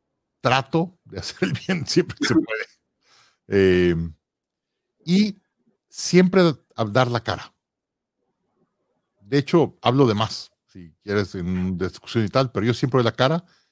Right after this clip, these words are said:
y siempre digo lo que estoy pensando. Ese es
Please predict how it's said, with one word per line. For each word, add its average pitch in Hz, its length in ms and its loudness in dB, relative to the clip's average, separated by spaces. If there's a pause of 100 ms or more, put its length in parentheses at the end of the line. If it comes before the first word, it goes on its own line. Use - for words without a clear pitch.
y 98 80 -20
siempre 120 260 -2
digo 110 140 4
lo 90 60 -4
que - 80 -16
estoy 95 120 -10
pensando. - 460 -12 (1600)
Ese 107 200 -2
es - 300 -12